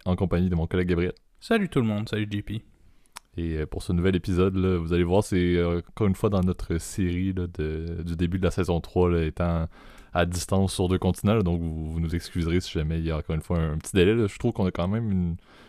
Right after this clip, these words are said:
Speaker 1: une capacité d'avoir une, une bonne qualité, là, depuis, surtout les dernières semaines, là, on a quand même trouvé une manière stable, mais vu que Gab, tu, euh, tu fais littéralement, euh,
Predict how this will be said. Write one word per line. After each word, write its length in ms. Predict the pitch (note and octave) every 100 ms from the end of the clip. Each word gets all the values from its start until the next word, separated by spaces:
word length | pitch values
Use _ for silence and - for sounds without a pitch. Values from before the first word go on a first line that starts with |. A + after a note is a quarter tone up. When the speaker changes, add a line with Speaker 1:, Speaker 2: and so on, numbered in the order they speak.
| - G2+
Speaker 1:
une 80 |
capacité 400 | - F#2 F2 -
d'avoir 260 | A#2 F2 F2+
une, 160 | F2+ E2
une 100 | F2
bonne 160 | E2+ F#2
qualité, 400 | - E2+ F2+ G2+
là, 80 | F2
depuis, 460 | D#2+ - F2 D#2+
surtout 180 | F2 -
les 100 | G2
dernières 220 | E2 F2
semaines, 380 | - E2 F2+ G2
là, 60 | F#2
on 260 | D#2+ D#2
a 80 | D#2
quand 220 | - E2+
même 280 | E2 F2 D#2+
trouvé 220 | - F2+
une 80 | E2+
manière 280 | D#2+ E2 E2
stable, 340 | - F#2 A2
mais 200 | E2+ D#2+
vu 140 | D#2 D#2+
que 120 | -
Gab, 420 | D2+ D#2+ E2+ D2+
tu, 340 | - - D2 D#2
euh, 60 | - - - - -
tu 60 | -
fais 160 | - D#2
littéralement, 520 | D#2+ D2+ D2+ D#2 D#2+
euh, 360 | D#2+ D#2 D#2